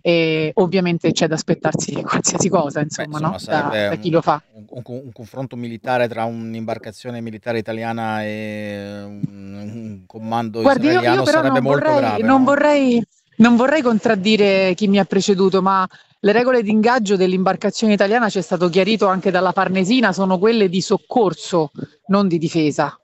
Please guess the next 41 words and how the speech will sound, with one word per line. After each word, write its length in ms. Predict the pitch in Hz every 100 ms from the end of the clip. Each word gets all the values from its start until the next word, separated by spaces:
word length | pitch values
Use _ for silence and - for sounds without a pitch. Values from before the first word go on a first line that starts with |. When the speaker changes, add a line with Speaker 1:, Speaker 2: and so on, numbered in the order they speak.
| _ -
Speaker 2:
Ok. 120 | 233
Speaker 1:
Quindi 220 | 220 143
vuol 140 | 110 190
dire 220 | 226 202
che 100 | 175
se 180 | - 214
qualcuno 460 | 220 196 254 220
si 160 | 202 202
fa 120 | 208
male, 500 | 208 196 185 190 185
loro 220 | 196 196
intervengono. 720 | 185 170 170 160 156 156 160 160
Speaker 2:
Loro, 220 | 175 185
ah, 180 | - 175
Speaker 1:
Però 160 | 185
Speaker 2:
questo 140 | 202 214
Speaker 1:
non 80 | 190
Speaker 2:
l'hanno, 220 | 165 170
Speaker 1:
è 20 |
Speaker 2:
questo 300 | 214 208 233
l'hanno 180 | 185 156
Speaker 1:
una 100 | 165
Speaker 2:
detto, 180 | 202 160
Speaker 1:
deterrenza. 220 | 151 202
Speaker 2:
l'hanno 260 | 190 151 156
detto 300 | 170 170 175
a 40 |
voi 180 | 156 170
parlamentari, 1080 | 165 156 156 156 156 160 156 117 120 147 208
la 240 | 196 139
Farnesina? 920 | 123 135 131 131 135 165 107 113 160 196 _ _ _ _ _ _
Quindi 240 | - 180 165
un 80 | 139
canale 320 | 180 185 190
Speaker 1:
Non 80 | 175
solo 140 | 294
Speaker 2:
ufficiale? 520 | 311 415 175 135 135
Speaker 1:
a 20 | 175
noi 180 | 247
parlamentari. 760 | 233 226 208 202 247 370 302 196 - _
No, 100 | -